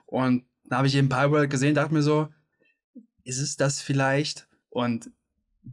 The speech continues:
wir haben ja gerade schon gesagt, okay, es ist nicht nur ein Pokémon, aber es bietet eben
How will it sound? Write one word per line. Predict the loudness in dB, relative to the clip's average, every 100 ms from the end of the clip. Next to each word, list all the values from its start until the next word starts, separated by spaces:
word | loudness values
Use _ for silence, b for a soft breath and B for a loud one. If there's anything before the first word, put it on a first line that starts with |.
| -20 -10
wir | -4
haben | -2
ja | 0
gerade | 0 0
schon | 2
gesagt, | 2 2 0
okay, | -2 0 0
es | 0
ist | -2
nicht | -2 -2 0
nur | 0
ein | 2 0
Pokémon, | 0 0 0 0 0 -4 -8 B B
aber | 0 0
es | -2
bietet | -2 -4 -4 -4
eben | -2 0 -2 -6